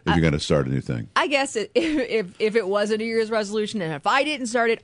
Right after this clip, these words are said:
Speaker 2: on New Year's Day, I probably wouldn't start it at all. I'm just that kind of person. <laughs>
Speaker 1: Say that again now?
Speaker 2: If I, if, if I had a New Year's resolution and
Speaker 1: Right.
Speaker 2: I didn't start it on the strike of midnight,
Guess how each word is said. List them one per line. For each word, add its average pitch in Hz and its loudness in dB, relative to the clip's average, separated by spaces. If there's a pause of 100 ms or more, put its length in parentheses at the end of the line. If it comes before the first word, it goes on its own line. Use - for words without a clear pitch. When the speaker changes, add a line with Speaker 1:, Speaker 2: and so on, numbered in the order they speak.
Speaker 2:
on 339 4
New 311 0
Year's 294 0
Day, 214 0
I 180 -2
probably 185 -6
wouldn't 160 -10
start - -12
it 175 -8
at 170 -8
all. 180 -10 (480)
I'm 208 -8
just 175 -12
that 170 -8
kind 180 -10
of 185 -16
person. - -10 (200)
<laughs> - -20
Speaker 1:
Say 175 2
that 220 2
again 220 2
now? 226 2 (200)
Speaker 2:
If 220 0
I, 233 2
if, 202 -4
if 175 -2
I 180 4
had 277 0
a 320 -2
New 285 0
Year's 294 -2
resolution 254 0
and 98 6
Speaker 1:
Right. 190 2
Speaker 2:
I 233 2
didn't 247 -2
start 202 2
it 147 -6
on 160 0 (340)
the 143 -6
strike 156 -4
of 165 -2
midnight, 151 -6